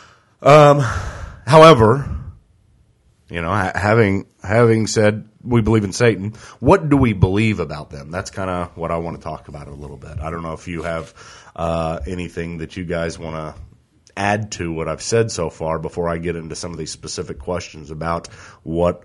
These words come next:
what we believe about 'em. But it's, uh, um, something that I think we'll spend a lot more time on, what I don't know at least.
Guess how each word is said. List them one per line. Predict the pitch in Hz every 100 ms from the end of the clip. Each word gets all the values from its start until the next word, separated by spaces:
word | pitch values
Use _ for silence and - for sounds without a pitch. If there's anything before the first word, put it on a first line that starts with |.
| -
what | 82 87 87 - - - - - -
we | 85
believe | 78 87 107 90
about | 76 69
'em. | 71 - - _ _ _ _ _ - - - - - - _ _ _ _ -
But | 85 82 - _ _ _ _ - 85
it's, | 85 - 78
uh, | 69 67 65 - - - _ _ _ _ -
um, | 85 80 76 76 - - - _ _ _ _ _ _ _ -
something | 104 95 95 87
that | 82
I |
think | 80 82
we'll | 80
spend | - 82
a | 82
lot | 82 73
more | 78
time | 87 80 78
on, | 78
what | 82 82
I | 85
don't | 82 80 -
know | 69 69
at | -
least. | 65 - -